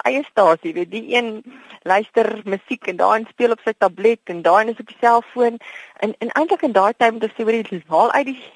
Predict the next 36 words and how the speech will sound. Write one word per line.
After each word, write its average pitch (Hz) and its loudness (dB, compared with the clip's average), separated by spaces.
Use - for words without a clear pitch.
die 202 -14
oorfone 269 0
en 180 -2
kom 226 -2
ons 240 -8
kuier 180 -6
en 160 -10
ons 160 -14
hoor 190 2
hoe 214 2
was 190 0
jou 185 -6
dag 160 0
en 160 -12
wat 175 -2
was 202 -6
lekker 175 -8
en 170 -12
wat 175 -4
was 196 -2
sleg 180 -4
en 156 -14
waarna 190 0
sien 196 -12
jy 190 -10
uit?" 175 -4
En, 151 -10
en 202 -10
dat 208 4
ons 240 -2
kuiertyd 302 -2
maak 151 -4
in 185 -10
daai 175 2
oënskynlike 202 -4
afskeeptydjies. - -8